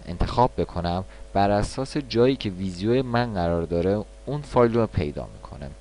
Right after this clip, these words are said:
به خاطر همین در حقیقت این تیک رو تو اون مواقع برداریم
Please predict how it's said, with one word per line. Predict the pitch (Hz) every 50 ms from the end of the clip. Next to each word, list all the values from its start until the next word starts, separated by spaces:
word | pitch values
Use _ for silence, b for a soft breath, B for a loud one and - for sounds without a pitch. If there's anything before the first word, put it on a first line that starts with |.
| B B B B B - -
به | 110
خاطر | - 110 - - 113
همین | 120 123 123 127 127 123 123
در | 113 117 101 95 95
حقیقت | 95 104 107
این | 107 113 120 - -
تیک | - - 120
رو | - 101 90
تو | - - 95
اون | 98 101
مواقع | 101 92 87 87 87 80 85 85 82 - -
برداریم | - 82 82 82 85 80 - 85 85 87 95 107 123 131